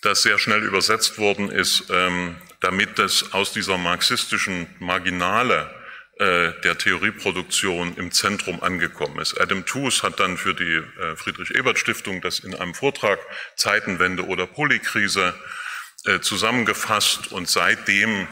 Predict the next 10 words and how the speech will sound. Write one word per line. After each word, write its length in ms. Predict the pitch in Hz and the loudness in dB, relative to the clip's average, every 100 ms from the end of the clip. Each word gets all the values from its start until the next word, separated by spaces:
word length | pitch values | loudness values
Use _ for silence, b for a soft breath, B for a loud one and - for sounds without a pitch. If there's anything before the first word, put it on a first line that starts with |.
| - | -4
spricht 420 | - 110 98 - | -2 0 0 -2
die 100 | 95 | -2
deutsche 320 | 90 87 - | -4 -4 -6
Presse 440 | - 95 87 87 85 | -2 0 0 -2 -2
eigentlich 460 | 82 80 76 - | -4 -6 -10 -10
nur 160 | 73 73 | -10 -12
noch 260 | 71 - - _ _ _ _ - | -12 -14 -20 _ _ _ _ -14
von 140 | 80 | -10
der 120 | 76 | -10
Multikrise. 800 | 82 90 82 - - 67 - - | -8 -8 -10 -12 -12 -12 -12 -14